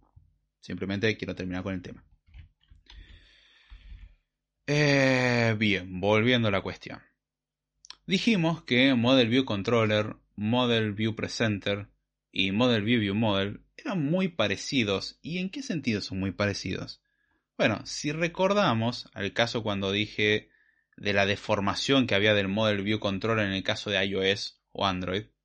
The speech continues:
podemos ver de que una vista,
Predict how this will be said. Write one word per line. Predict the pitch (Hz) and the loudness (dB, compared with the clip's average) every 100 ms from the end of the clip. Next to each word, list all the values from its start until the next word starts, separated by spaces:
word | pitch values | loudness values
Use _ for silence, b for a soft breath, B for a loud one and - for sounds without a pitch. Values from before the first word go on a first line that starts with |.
| _ _ _ _ _ _ _ _ _ _ | _ _ _ _ _ _ _ _ _ _
podemos | 214 247 | 4 6
ver | 196 185 | 8 8
de | 175 165 | 6 2
que | 147 165 196 _ _ _ _ _ - | 2 2 0 _ _ _ _ _ -4
una | 151 165 143 | 2 4 4
vista, | 190 - - 113 110 127 | 2 -2 -4 -2 -2 -4